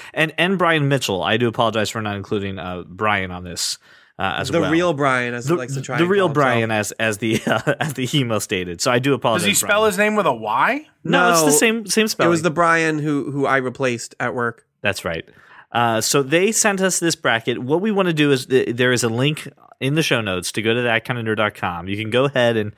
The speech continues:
Speaker 1: download this bracket, fill it out, take a picture of it, send it to us. Uh, we will go ahead and, and contribute with the two original,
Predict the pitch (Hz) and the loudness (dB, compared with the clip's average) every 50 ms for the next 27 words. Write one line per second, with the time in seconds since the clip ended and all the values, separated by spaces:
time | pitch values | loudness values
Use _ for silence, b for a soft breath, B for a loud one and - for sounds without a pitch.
0 | B B B B B B B 123 120 135 143 143 143 135 143 135 - - 123 113 | B B B B B B B 0 0 2 2 0 0 0 -2 -4 -2 0 0 0
1 | 113 110 - 113 113 - _ _ b b b b b - - - 170 190 214 214 | 0 0 0 0 0 -2 _ _ b b b b b -8 -2 0 2 2 2 2
2 | 185 180 170 160 147 123 - - 151 151 - 180 - - 165 151 139 - 156 147 | 2 2 0 0 -2 -2 -2 -2 -2 0 -2 -4 -2 -2 -2 -2 0 0 0 0
3 | 139 131 143 139 131 - - - - - - 135 135 143 147 135 - - 180 160 | 0 2 0 0 0 -2 -2 -2 0 2 2 2 0 0 -4 -4 -2 0 0 2
4 | 123 95 90 95 - - - - - B B B B B B B B - 95 92 | 2 2 2 0 -2 -2 -4 -4 -6 B B B B B B B B -2 0 0
5 | 92 92 95 - 120 120 127 127 127 123 117 127 135 135 135 143 139 131 131 127 | 0 -2 -2 -2 -2 0 0 2 0 0 2 2 0 0 0 0 0 0 -2 -4
6 | - - 113 113 104 - 113 107 - - 131 127 120 123 120 123 113 78 120 117 | -4 -6 -6 -6 -6 -6 -8 -6 -4 0 0 0 0 0 -2 -2 -2 -2 -2 -2
7 | 113 - - 113 107 104 98 - - 127 123 123 120 117 120 117 110 117 113 110 | -2 -2 -2 -2 -2 -2 -2 0 2 2 2 2 2 0 0 0 -2 -2 -2 -2
8 | 110 110 107 | -2 -2 -2